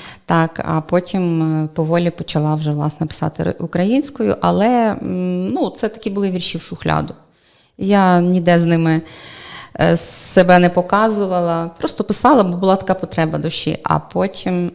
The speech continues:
м, якось, е, син, е, власне, ця книга, це я маю завдячувати синові насамперед нею, тому що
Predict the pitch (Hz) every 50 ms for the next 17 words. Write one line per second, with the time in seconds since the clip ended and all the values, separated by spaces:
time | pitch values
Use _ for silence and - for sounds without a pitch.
0 | - - 165 160 160 160 160 160 - - 165 165 165 - 170 180 - - - -
1 | - - - - 165 - - 190 214 226 208 208 - - _ _ - - - -
2 | - - 160 156 165 165 170 - - 175 165 - - - - _ _ _ _ _
3 | _ - - 180 - 208 233 302 262 214 170 170 196 - - - - - - -
4 | 185 185 180 180 175 170 170 - - - _ - 170 170 170 170 170 175 175 175
5 | 170 170 - - - - - _ _ _ _ _ _ - 160 170 165 170 170 175
6 | 165 170 - 175 165 165 - 170 - - - 156 156 151 147 151 151 151 156 -
7 | - 165 160 160 - - - 170 170 - - - - - - - - - - 170
8 | 170 - - - 175